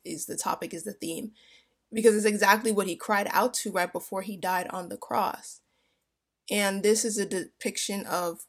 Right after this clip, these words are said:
Christ suffering for our redemption. We're given a deeper look into the pain that Jesus felt, all while trusting in God to be in control and trusting in the coming reconciliation of his suffering.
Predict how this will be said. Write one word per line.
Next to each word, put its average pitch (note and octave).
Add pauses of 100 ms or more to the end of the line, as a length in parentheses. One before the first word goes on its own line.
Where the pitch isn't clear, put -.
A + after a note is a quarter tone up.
(100)
Christ G#3
suffering G3
for F#3+
our F3+
redemption. F3+ (1500)
We're A#3+
given B3
a F#3+
deeper G#3+
look G3+
into G3
the F3+
pain G3
that E3 (300)
Jesus G3+
felt, -
all G#3+
while G3
trusting G3
in E3+
God F3
to -
be F3
in F3+
control F#3+
and A3 (280)
trusting G#3+ (120)
in G3
the G3
coming A3+
reconciliation F#3+
of -
his F3+
suffering. -